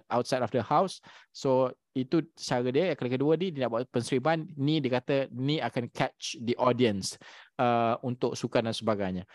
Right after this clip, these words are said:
Aku tak pasti harga dia akan jadi macam mana pasal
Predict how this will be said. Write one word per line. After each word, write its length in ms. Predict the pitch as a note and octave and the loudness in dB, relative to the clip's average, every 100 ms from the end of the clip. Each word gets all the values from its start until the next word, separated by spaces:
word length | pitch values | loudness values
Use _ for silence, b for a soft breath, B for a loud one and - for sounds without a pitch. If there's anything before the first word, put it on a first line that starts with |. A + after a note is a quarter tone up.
| B - | B -2
Aku 160 | - | 2
tak 160 | G3+ D#3 | 4 4
pasti 160 | D#3 | 2
harga 320 | E3+ D#3 C#3 D3 | 2 2 2 2
dia 160 | D#3 - | 2 0
akan 320 | - C#3 A#2+ | 0 -2 0
jadi 160 | B2+ C3+ | 0 0
macam 320 | A#2+ A#2+ B2+ | -2 -2 0
mana 160 | C3 A2+ | 0 0
pasal 480 | B2 - C3+ F#3+ | -2 2 2 0